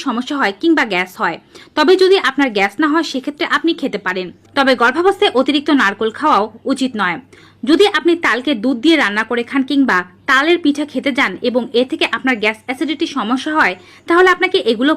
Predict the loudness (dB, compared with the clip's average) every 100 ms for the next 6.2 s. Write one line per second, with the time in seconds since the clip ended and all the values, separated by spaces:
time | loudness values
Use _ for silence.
0 | 0 -2 -4 -4 -8 -6 -4 -2 -4 -6
1 | _ -20 _ -2 0 -2 0 -2 0 -2
2 | 2 2 4 2 2 0 -2 0 0 0
3 | -2 -4 -4 -2 -2 -2 -4 -12 -20 _
4 | -2 -2 0 -2 2 4 4 2 -2 -2
5 | -2 -2 -4 -2 -2 -2 -10 -2 0 0
6 | 0 -2